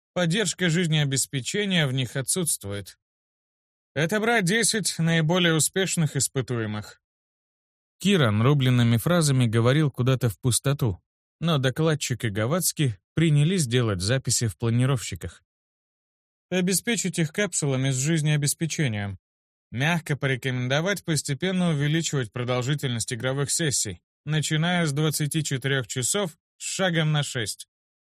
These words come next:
Фиксировать все отклонения в бытовом и игровом поведении. Отслеживать малейшие изменения в структуре головного мозга».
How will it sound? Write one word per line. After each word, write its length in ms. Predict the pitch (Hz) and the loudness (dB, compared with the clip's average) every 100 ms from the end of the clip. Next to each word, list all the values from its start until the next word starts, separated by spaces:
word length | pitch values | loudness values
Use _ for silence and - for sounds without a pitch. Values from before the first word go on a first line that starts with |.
| _ _ _ - | _ _ _ -6
Фиксировать 600 | 208 190 240 240 220 175 | -2 0 0 2 2 2
все 260 | - 220 | 0 2
отклонения 760 | 208 151 170 170 180 190 180 160 | 2 0 0 2 2 2 2 2
в 80 | 139 | 2
бытовом 640 | 147 143 147 175 185 135 | 0 0 0 2 0 0
и 140 | 147 151 | -2 0
игровом 400 | 147 156 165 151 | 0 2 0 0
поведении. 640 | 139 139 120 107 101 90 _ _ _ | -2 0 -2 -2 -4 -8 _ _ _
Отслеживать 640 | 117 135 185 190 165 180 170 | -2 -2 0 0 0 0 0
малейшие 560 | 170 170 151 - 147 | 0 2 0 0 -2
изменения 520 | 135 151 160 180 175 | 0 0 0 0 0
в 60 | 156 | -2
структуре 540 | - 165 151 175 165 | -2 -2 0 0 0
головного 580 | 151 143 139 127 135 131 | 0 0 0 0 -2 -2
мозга». 460 | 123 113 101 101 | -2 -4 -4 -6